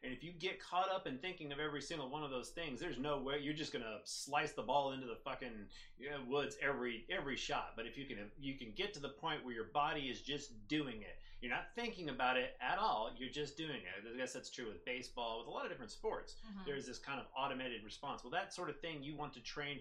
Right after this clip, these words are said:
Speaker 1: for the way that your mind feels, the, the, the habitual, how you feel in the background. You wanna be able to train that same kind of thing. Well, that's what neurofeedback is for.
Speaker 2: Yep. Uh, yeah,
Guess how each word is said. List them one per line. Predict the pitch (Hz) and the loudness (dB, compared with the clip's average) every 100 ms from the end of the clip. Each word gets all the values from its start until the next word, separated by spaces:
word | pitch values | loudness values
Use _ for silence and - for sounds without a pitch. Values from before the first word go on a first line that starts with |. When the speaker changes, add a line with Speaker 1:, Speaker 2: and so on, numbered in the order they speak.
| - | -4
Speaker 1:
for | 151 147 139 | 2 4 4
the | 123 | -2
way | 107 127 127 | -2 -2 -2
that | 117 113 | -6 -8
your | 95 95 | -10 -8
mind | 113 127 127 110 - - - - - | -4 -2 -2 -4 -8 -12 -20 -16 -8
feels, | 139 101 - - | -6 -6 -10 -10
the, | - 98 | -10 -6
the, | 113 110 - - - | -4 -4 -6 -10 -6
the | - | -6
habitual, | - 120 123 160 - 147 127 123 - - | -6 -6 -4 -4 -2 2 4 4 0 -12
how | - 156 175 | 0 4 4
you | 254 143 - - | 2 -4 -6 -8
feel | 170 113 101 104 | -4 -2 -2 -4
in | 131 | -6
the | 113 | -4
background. | 131 131 123 117 104 98 104 | 0 0 -2 -4 -4 -4 -6
You | 107 | -4
wanna | 110 113 117 110 | -4 -6 -8 -4
be | |
able | 127 | -4
to | 107 | -4
train | - 131 127 | -6 -6 -2
that | 123 123 - | -2 -2 -4
same | 151 143 131 | -4 -4 -4
kind | - 135 | -6 -6
of | - - | -6 -6
thing. | 165 131 | -6 -4
Well, | 113 | -6
that's | 131 | -8
what | 165 | -10
neurofeedback | 98 208 - 80 73 - | -8 -10 -10 -14 -14 -16
is | - | -10
for. | 165 120 - - | -8 -8 -10 -10
Speaker 2:
Yep. | 165 - _ - - - - | -10 -10 _ -20 -20 -20 -12
Uh, | 175 180 175 170 165 165 | 0 2 4 2 0 -2
yeah, | 185 | -2